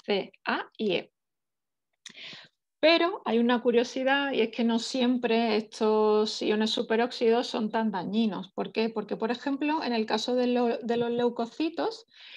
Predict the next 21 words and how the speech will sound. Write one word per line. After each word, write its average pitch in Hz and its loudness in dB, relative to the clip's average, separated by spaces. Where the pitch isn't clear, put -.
eh, 214 4
no 226 2
se 214 2
libra 208 2
de 226 2
ellos, 320 4
sino 196 -4
que 196 -4
los 190 -2
usa 339 -6
para, 269 2
ah, 196 0
defenderse 247 0
de 277 2
los 226 -2
agentes 202 -6
patógenos. - -8
¿Por 220 2
qué? 233 -2
Los 214 0
fagocita 220 2